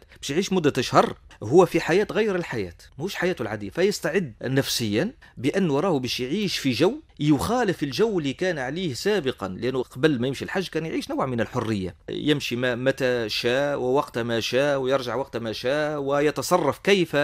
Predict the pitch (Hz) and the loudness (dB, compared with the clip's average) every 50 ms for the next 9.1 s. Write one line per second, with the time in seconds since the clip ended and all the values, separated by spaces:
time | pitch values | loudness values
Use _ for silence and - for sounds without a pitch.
0 | 147 - - 135 135 151 190 208 170 135 117 - - 120 117 151 233 - - _ | 2 0 -2 -2 2 4 4 4 6 4 2 4 4 2 2 2 2 -2 -8 _
1 | - - - - 127 143 185 226 220 - 156 131 120 - 110 92 - - 175 214 | -20 -18 -4 0 4 6 6 6 6 4 2 0 0 -2 -4 -4 0 0 0 0
2 | - - - - - - - 110 - - 165 156 127 - 165 156 147 127 120 120 | 0 -8 -14 -20 -20 -12 -10 -6 0 2 2 2 4 2 2 0 0 0 -2 -2
3 | - - - 123 117 110 107 107 123 127 113 92 - - - - - - - - | -2 -2 -2 0 2 2 2 2 2 2 0 0 -2 -8 -14 -16 -16 -16 -20 -16
4 | - - - - - - 120 120 135 135 117 104 101 107 107 101 - - 98 104 | -16 -16 -16 -14 -6 -4 0 0 0 0 0 -2 -2 -2 -4 -4 -6 -8 -6 -6
5 | 98 95 - 107 - - 104 95 98 92 - - 120 135 143 - - 147 147 143 | -6 -6 -8 -10 -6 -6 -4 -4 -4 -4 -2 0 0 0 0 -2 -6 -6 -6 -6
6 | 135 127 - - - 104 110 117 117 113 110 107 107 110 110 110 107 98 - 101 | -6 -8 -10 -8 -6 -4 -2 -2 -4 -6 -6 -8 -6 -6 -4 -4 -4 -4 -6 -8
7 | - - 113 117 123 139 147 147 147 147 135 - - - 110 117 123 127 117 113 | -6 -2 2 2 2 4 2 0 0 -2 -4 -6 -4 -4 -2 0 -2 -2 -4 -6
8 | 110 110 113 107 101 - - - 113 117 113 - 127 131 147 156 156 - 160 156 | -6 -6 -4 -4 -6 -6 -4 -4 -2 -2 -2 2 2 4 4 2 2 0 -2 -2
9 | 151 151 | -2 -2